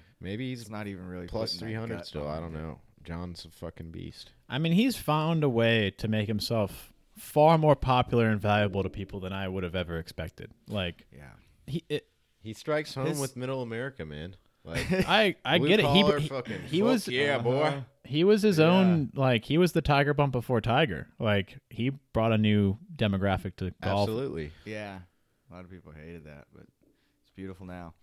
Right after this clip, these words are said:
Speaker 2: His son's a golfer, too. He's a player.
Speaker 1: Yeah, Little
Speaker 2: Little
Speaker 1: John, I'm
Speaker 2: John.
Speaker 1: interested to see what happens with that, that
Speaker 2: Yeah.
Speaker 1: guy coming up through the ranks.
Speaker 2: Yeah.
Speaker 1: If he sticks with it. Anyway, so, uh, I said D J's the money bet. Um,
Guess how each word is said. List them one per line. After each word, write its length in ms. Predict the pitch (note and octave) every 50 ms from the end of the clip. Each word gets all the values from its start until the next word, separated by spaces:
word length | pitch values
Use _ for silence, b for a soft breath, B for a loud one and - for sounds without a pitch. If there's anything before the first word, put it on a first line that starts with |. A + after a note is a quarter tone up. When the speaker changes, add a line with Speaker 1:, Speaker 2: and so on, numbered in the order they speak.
| b b b b b
Speaker 2:
His 180 | A#2+ A#2 A2+ -
son's 260 | - C3 D3 D#3 C#3
a 60 | A2+
golfer, 380 | F#2+ G2+ F#2+ F#2 F2+ - F#2 E2+
too. 240 | - A2+ A#2 A2 G2
He's 140 | G#2 A#2+ B2+
a 40 | -
player. 400 | - G2 F#2+ G#2+ A2 G2+ D#2+ - - _ _ _ _ _ _ _ _ _ _ _ _ -
Speaker 1:
Yeah, 160 | F2+ F2+ F2
Little 220 | E2+ F2 F2 F2+ E2
Speaker 2:
Little 160 | - F2 E2+
Speaker 1:
John, 80 | E2+
I'm 160 | E2+ F2 F2+ F#2
Speaker 2:
John. 180 | - A2 -
Speaker 1:
interested 460 | F#2 F#2 F2 - - - - F#2 E2
to 40 | E2
see 240 | D#2 - - F2+ F2
what 100 | F2 E2+
happens 420 | E2+ E2+ E2 E2 - E2 D#2 D2+ E2+
with 120 | D#2+ D2+ -
that, 220 | D#2 D#2 D2+ - _ _ _ _
that 120 | - F#2 D2+ E2+
Speaker 2:
Yeah. 40 | F#2+
Speaker 1:
guy 160 | D#2+ D#2 D#2
coming 360 | D#2+ - E2+ D#2 D2+ D2+ D2+ D2+
up 100 | D2+ - _ _
through 140 | - E2+ D#2
the 80 | D2+ D2+
ranks. 480 | D2+ D#2 D#2 D#2+ D#2+ - - - - F#2+
Speaker 2:
Yeah. 320 | F#2+ F#2+ F#2+ F2+ E2 D#2+ D#2 _ b b b b b b b b b b
Speaker 1:
If 120 | - -
he 100 | E2 D2+
sticks 360 | - - - E2 D#2+ - -
with 220 | E2+ E2 D#2+ - -
it. 180 | E2 E2 E2 _ _ _ _ _ _ _ b b b b b b b b b b b b b b
Anyway, 360 | B2 C3+ C#3 C3+ B2+ B2 B2
so, 320 | G#2 G#2+ B2+ B2+ B2 A#2+ A#2
uh, 160 | A2+ - - - _
I 180 | - A2 A#2 A#2+
said 360 | A2+ - C3+ C3+ C3 B2 G#2+
D 160 | A2+ A#2 A#2+
J's 380 | A2 G2 A#2 A#2 A2+ G#2+ F#2+ -
the 80 | A2+ G#2
money 280 | G2 G2+ G#2 G#2 G#2
bet. 420 | F#2 F2+ G2+ G2+ G2+ G2+ G2+ - - B B B B B B B B - F#2+
Um, 720 | F2+ F2+ F2+ F2+ F2+ F2+ F2+ F2 F2 F2 F2 E2+ E2